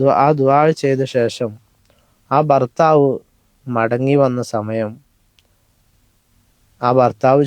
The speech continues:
ചോദിക്കുന്നുണ്ട്, "ഞാൻ മടങ്ങിപ്പോയതിനു ശേഷം വല്ലതും നിങ്ങൾക്ക് ലഭിച്ചോ?" എന്ന് ചോദിച്ചപ്പോൾ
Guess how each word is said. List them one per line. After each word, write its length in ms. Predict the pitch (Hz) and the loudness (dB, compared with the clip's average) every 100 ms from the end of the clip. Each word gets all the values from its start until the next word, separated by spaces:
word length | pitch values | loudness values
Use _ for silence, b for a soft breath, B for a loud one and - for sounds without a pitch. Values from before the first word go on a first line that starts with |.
| 131 | 0
ചോദിക്കുന്നുണ്ട്, 680 | 123 143 - 127 117 110 107 113 B B B B _ _ _ _ - | -2 -4 -4 -4 -4 -6 -6 -8 B B B B _ _ _ _ -4
"ഞാൻ 220 | 123 143 147 | 0 0 2
മടങ്ങിപ്പോയതിനു 800 | 135 123 147 165 - 151 143 139 127 | 0 0 0 -2 0 0 0 -2 -4
ശേഷം 300 | 113 110 131 120 | -6 -6 -6 -4
വല്ലതും 400 | 113 110 131 135 120 | -2 0 0 -2 -4
നിങ്ങൾക്ക് 360 | 113 113 107 113 | -6 -8 -6 -4
ലഭിച്ചോ?" 420 | 101 104 - - 127 | -4 -8 -8 -2 0
എന്ന് 160 | 117 110 - | 0 -4 -6
ചോദിച്ചപ്പോൾ 640 | 104 113 - 110 - 104 | -4 -4 -4 -6 0 -2